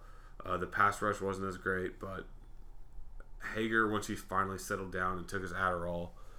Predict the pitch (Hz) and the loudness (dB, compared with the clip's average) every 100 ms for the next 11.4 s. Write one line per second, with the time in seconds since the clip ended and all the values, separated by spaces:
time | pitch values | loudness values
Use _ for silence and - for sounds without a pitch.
0 | - - - 101 - 101 92 92 92 - | -12 4 8 8 8 4 4 2 2 2
1 | 92 90 90 - - - - - 107 104 | 2 4 2 0 -10 -12 -10 6 6 8
2 | 104 101 92 101 92 98 92 - 92 92 | 4 2 0 0 0 -2 -2 -2 -2 -2
3 | 87 87 87 90 - - - - 101 101 | 0 0 -2 -4 -8 -12 -14 2 2 4
4 | 104 95 85 98 90 90 90 - 90 87 | 4 2 2 0 2 0 0 0 -2 -4
5 | 87 87 92 90 87 87 87 - - - | -6 -2 -2 0 0 0 -4 -10 -12 -10
6 | - - 98 - - - 156 170 127 135 | -10 -6 -4 -4 -2 4 6 8 6 6
7 | 135 123 - 120 160 143 92 98 107 - | 6 6 2 2 2 4 6 6 4 -4
8 | - - - - 95 101 113 117 110 107 | -14 -14 -12 -8 -6 4 6 8 8 6
9 | 123 98 85 87 95 - - - - 139 | 2 2 2 0 -2 -4 -12 -8 6 8
10 | 156 127 120 113 98 85 - - 104 95 | 8 8 6 6 6 2 0 4 6 6
11 | 92 85 82 - | 4 0 0 -6